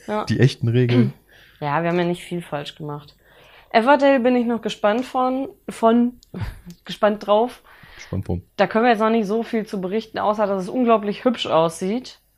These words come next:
Speaker 2: Yes.
Speaker 1: Man Waldtiere spielt, die im Winter anfangen und sich versuchen wollen, das ganze Jahr über auf den nächsten Winter vorzubereiten. Und man hat halt gewonnen,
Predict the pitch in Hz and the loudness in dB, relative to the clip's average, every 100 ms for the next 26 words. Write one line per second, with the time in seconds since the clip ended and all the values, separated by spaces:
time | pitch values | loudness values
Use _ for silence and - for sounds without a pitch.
0 | - - - - - _ _ - 196 196 | -10 -8 -8 -12 -20 _ _ -4 0 0
1 | 196 190 - - 180 190 214 - 254 247 | 0 -4 -8 -10 0 2 2 0 0 0
2 | 247 - 262 262 262 262 - - 226 226 | -2 -4 -2 0 -2 -6 -20 -10 -6 -4
3 | 226 226 226 220 - _ _ - 202 214 | -2 -2 -2 -4 -10 _ _ -4 0 0
4 | 226 208 180 233 247 247 247 240 - 214 | 2 0 2 -2 0 0 0 -4 -4 -4
5 | 220 208 - 208 208 - 202 214 214 202 | -6 -8 -8 -8 -6 -6 -4 -4 -6 -4
6 | 208 214 196 190 202 208 196 196 202 196 | -2 0 -2 -2 -4 -2 0 0 2 0
7 | 196 185 185 185 - 170 170 165 160 156 | 0 -6 -6 -6 -6 -6 -4 -6 -6 -8
8 | 160 151 156 147 151 147 156 180 180 180 | -10 -6 -4 -4 -6 -8 -4 -2 -2 -4
9 | 151 165 185 196 | -4 -2 -2 -2